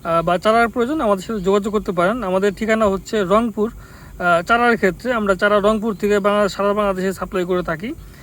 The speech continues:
আপনাদের যে কোনো প্রয়োজনে আমাদের সাথে যোগাযোগ করতে পারেন। বেগুনে কোনো সমস্যার ক্ষেত্রে আমাদের সাথে যোগাযোগ করলে আমরা ইনশাল্লাহ চেষ্টা করবো আপনার যতটুকু সাহায্য, আহ, ইনফরমেশন দিয়ে সাহায্য করা যায়।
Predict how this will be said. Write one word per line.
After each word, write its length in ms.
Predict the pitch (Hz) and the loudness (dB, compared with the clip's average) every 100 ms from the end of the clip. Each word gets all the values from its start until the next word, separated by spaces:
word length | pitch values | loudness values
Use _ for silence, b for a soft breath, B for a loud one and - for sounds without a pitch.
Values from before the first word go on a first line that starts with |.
| B B | B B
আপনাদের 260 | 180 202 190 | -6 -2 0
যে 80 | 208 | 2
কোনো 200 | 233 233 | 2 -2
প্রয়োজনে 420 | - 247 240 247 | 0 -2 0 0
আমাদের 200 | 214 202 | 0 -2
সাথে 200 | 196 214 | -4 -2
যোগাযোগ 340 | 190 214 214 | 0 0 0
করতে 200 | 226 202 | -4 -4
পারেন। 260 | 202 196 226 | -2 0 2
বেগুনে 320 | 202 202 208 | 0 2 0
কোনো 180 | 190 196 | -2 -4
সমস্যার 440 | - 196 202 233 | -4 -6 -6 -8
ক্ষেত্রে 320 | 208 208 - 196 | -6 -8 -6 -4
আমাদের 220 | 190 190 | -4 -6
সাথে 120 | 185 | -4
যোগাযোগ 300 | 196 196 190 | -2 -2 -2
করলে 220 | 196 190 | -2 -2
আমরা 280 | 180 185 220 - B B B | 0 2 0 -2 B B B
ইনশাল্লাহ 340 | 226 226 240 202 | 0 2 2 2
চেষ্টা 300 | 233 - 226 | 0 0 2
করবো 220 | 214 202 | 4 4
আপনার 220 | 196 202 | 2 0
যতটুকু 500 | 202 202 196 185 208 | -2 -2 -4 -2 -4
সাহায্য, 360 | 175 185 175 190 | -2 -2 -2 -2
আহ, 560 | 185 156 151 151 170 | -2 -2 0 0 -2
ইনফরমেশন 640 | 202 196 202 190 170 196 | -4 -2 0 -2 -4 -6
দিয়ে 200 | 175 196 | -4 -4
সাহায্য 300 | 175 165 160 | -4 -6 -8
করা 200 | 170 151 | -6 -6
যায়। 180 | 139 101 | -6 -10